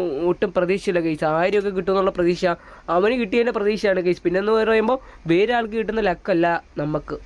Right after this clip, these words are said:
അത് എന്തുകൊണ്ട് എനിക്കറിയാം, പക്ഷേ അഥവാ കിട്ടിയാലൊന്ന് പ്രതീക്ഷിച്ചാണ് ഞാൻ ക്രേറ്റ് എല്ലാം മേടിച്ചത്. അപ്പോൾ എന്നും തന്നെ കിട്ടുന്നില്ല. അപ്പോൾ ഞാൻ ആയിരത്തിൽ നൂറിൽ നിന്ന് മാറി മാറി ക്ലിക്ക് ചെയ്യുന്നുണ്ട് ഗൈസ്, എന്നിട്ട് പോലും കിട്ടുന്നില്ല. ഒരു നൂറ് ടോക്കൺ പോലും കിട്ടുന്നില്ല. അതെങ്കിലും കിട്ടിയെങ്കിൽ പിന്നെയെങ്കിലും സന്തോഷമാവും. നൂറ് കിട്ടിയല്ലോ എന്ന് ഒരു,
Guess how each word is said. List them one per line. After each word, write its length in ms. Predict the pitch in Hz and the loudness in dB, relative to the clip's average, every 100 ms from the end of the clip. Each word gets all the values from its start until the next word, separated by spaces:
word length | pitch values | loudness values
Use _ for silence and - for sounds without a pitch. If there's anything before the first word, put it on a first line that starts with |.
| - | -8
അത് 380 | 131 185 - - - - - - - | -4 -4 -4 -20 -20 -16 -18 -12 -4
എന്തുകൊണ്ട് 360 | 156 170 220 240 | 0 2 2 2
എനിക്കറിയാം, 580 | 233 233 214 196 233 185 | 0 2 0 2 0 0
പക്ഷേ 280 | 175 220 226 - - - | 0 0 -2 -6 -16 -4
അഥവാ 240 | 151 185 240 | 0 2 2
കിട്ടിയാലൊന്ന് 540 | 240 185 254 254 254 | -2 -2 0 2 0
പ്രതീക്ഷിച്ചാണ് 640 | 247 233 233 233 240 226 220 | 2 2 2 0 0 2 2
ഞാൻ 100 | 214 | 2
ക്രേറ്റ് 360 | - 180 180 | 2 0 2
എല്ലാം 200 | 202 196 | 0 2
മേടിച്ചത്. 480 | 170 170 170 165 170 - - - | 2 0 2 2 0 -2 -20 -8
അപ്പോൾ 140 | 151 151 | 0 2
എന്നും 240 | 160 185 | 2 0
തന്നെ 120 | 202 214 | 0 -2
കിട്ടുന്നില്ല. 460 | 185 202 196 180 190 - _ 160 | -2 -2 0 2 0 -6 _ -4
അപ്പോൾ 120 | 160 | 0
ഞാൻ 180 | 170 180 | 2 2
ആയിരത്തിൽ 480 | 165 170 175 196 | 2 0 -2 -4
നൂറിൽ 280 | 202 196 196 208 | 0 2 2 2
നിന്ന് 140 | 208 | 2
മാറി 280 | 196 185 202 | 2 0 0
മാറി 200 | 208 202 | -4 -4
ക്ലിക്ക് 220 | 196 175 | -2 0
ചെയ്യുന്നുണ്ട് 320 | 202 190 185 | 0 0 0
ഗൈസ്, 240 | 175 175 175 | 0 0 0
എന്നിട്ട് 260 | 170 170 | 0 0
പോലും 280 | 190 190 190 | 2 2 2
കിട്ടുന്നില്ല. 260 | 175 175 170 | 0 2 0
ഒരു 60 | 180 | 4
നൂറ് 420 | 175 190 226 240 | 2 2 0 0
ടോക്കൺ 300 | 226 214 208 | 0 0 0
പോലും 160 | 202 | 2
കിട്ടുന്നില്ല. 280 | 190 180 170 | 2 2 2
അതെങ്കിലും 280 | 180 226 254 | 2 0 0
കിട്ടിയെങ്കിൽ 240 | 240 233 | -2 0
പിന്നെയെങ്കിലും 440 | 196 196 202 220 214 | 0 2 2 2 0
സന്തോഷമാവും. 500 | 185 180 196 196 175 | 0 0 0 2 2
നൂറ് 220 | 160 185 | 2 2
കിട്ടിയല്ലോ 600 | 196 170 - 240 254 254 | 0 -2 0 0 4 4
എന്ന് 120 | 254 226 - - 190 | 2 0 -10 -6 0
ഒരു, 140 | 208 | 2